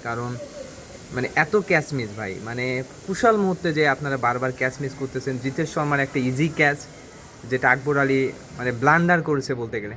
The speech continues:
আজকের ম্যাচে আকবর আলী, আহ, যাই বলেন, একবারে ব্লান্ডার, মানে সেটা বলার মতো না। ইজি একটা ক্যাচ, লুপি ক্যাচ, সেটা ছেড়ে দেয়। আহ, যদিও সেটা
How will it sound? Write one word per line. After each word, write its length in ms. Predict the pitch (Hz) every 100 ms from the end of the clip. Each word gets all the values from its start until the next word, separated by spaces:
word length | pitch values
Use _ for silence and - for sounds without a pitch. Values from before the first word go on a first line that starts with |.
| 127
আজকের 300 | 123 143 135
ম্যাচে 360 | 131 127 139
আকবর 280 | 127 120 131
আলী, 200 | 127 131
আহ, 1000 | 127 - - - - 113 117 120 98 117
যাই 220 | 139 147 151
বলেন, 280 | 135 139 143
একবারে 420 | 117 120 131 139
ব্লান্ডার, 480 | 120 123 127 123 123 139 - - - - -
মানে 460 | 117 117 117 117 113
সেটা 140 | 135 127
বলার 220 | 123 123
মতো 200 | 120 117
না। 140 | 120 147
ইজি 280 | 139 135 156
একটা 280 | 156 - 147
ক্যাচ, 280 | - 135 135 127
লুপি 260 | 123 135
ক্যাচ, 280 | 135 131 131
সেটা 200 | 135 123
ছেড়ে 240 | 123 127
দেয়। 160 | 123 131 - - - - - - 104
আহ, 140 | 117
যদিও 340 | 117 127 139
সেটা 460 | 139 143 135 135